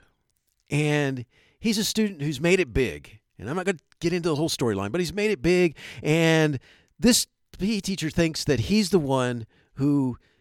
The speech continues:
he, he's the kid, he's that kid who he made the difference in, and he changed his life, and he made things work for him,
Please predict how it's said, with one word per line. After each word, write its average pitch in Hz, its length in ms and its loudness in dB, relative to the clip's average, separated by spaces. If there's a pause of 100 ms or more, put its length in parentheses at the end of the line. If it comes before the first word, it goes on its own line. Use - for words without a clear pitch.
(120)
he, - 240 -12
he's 185 320 -2
the 190 80 2
kid, 104 360 -2
he's 170 320 -2
that 170 260 0
kid 117 380 -2
who 104 160 -8
he 208 200 -2
made 196 180 0
the 160 60 -6
difference 135 400 -6
in, 101 180 -4
and 92 200 -8
he 196 160 -4
changed 190 380 -6
his 147 180 -6
life, 135 340 -4
and 117 140 -8
he 214 100 -2
made 190 300 4
things 170 260 2
work 147 300 2
for 165 340 2
him, 78 140 -2